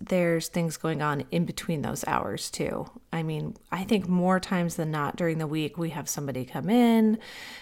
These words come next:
they have to go to the bathroom, they're scared, we end up with multiple children in our bed. So it's never totally quiet, it seems like.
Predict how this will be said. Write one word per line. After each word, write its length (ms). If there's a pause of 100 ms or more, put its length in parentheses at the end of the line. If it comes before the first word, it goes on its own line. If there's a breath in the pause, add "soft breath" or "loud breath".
they 100
have 160
to 80
go 120
to 80
the 100
bathroom, 1000
they're 220
scared, 760
we 140
end 120
up 140
with 220
multiple 360
children 400
in 140
our 120
bed. 600 (640 loud breath)
So 720 (100)
it's 260
never 600
totally 600
quiet, 560
it 160
seems 380
like. 360